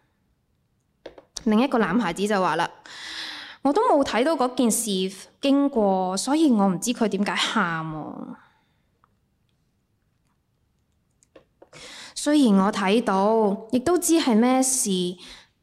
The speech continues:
但係唔係我錯咯。我好驚啊，又幫唔到忙，所以只係企埋一邊，就咁睇下咯。有好多人都蝦佢，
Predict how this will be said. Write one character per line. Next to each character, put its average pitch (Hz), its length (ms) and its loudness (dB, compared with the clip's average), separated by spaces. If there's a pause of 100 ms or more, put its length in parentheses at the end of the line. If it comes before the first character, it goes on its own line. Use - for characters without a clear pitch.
(240)
但 190 300 2
係 190 500 0
唔 180 80 -2
係 165 180 -2
我 190 140 2
錯 220 320 2
咯。 294 580 4 (2250)
我 233 120 0
好 240 120 4
驚 262 580 2
啊， 202 360 0 (180)
又 240 120 0
幫 311 340 2
唔 202 80 4
到 196 200 2
忙， 185 480 2 (400)
所 202 240 -2
以 214 340 4
只 208 200 -2
係 233 140 2
企 196 220 -2
埋 180 260 0
一 220 60 -8
邊， 233 480 2 (580)
就 180 160 -8
咁 185 220 -2
睇 190 260 0
下 190 200 0
咯。 190 600 -2 (1700)
有 202 120 0
好 220 200 2
多 285 100 2
人 220 100 4
都 247 140 2
蝦 262 320 0
佢， 185 340 0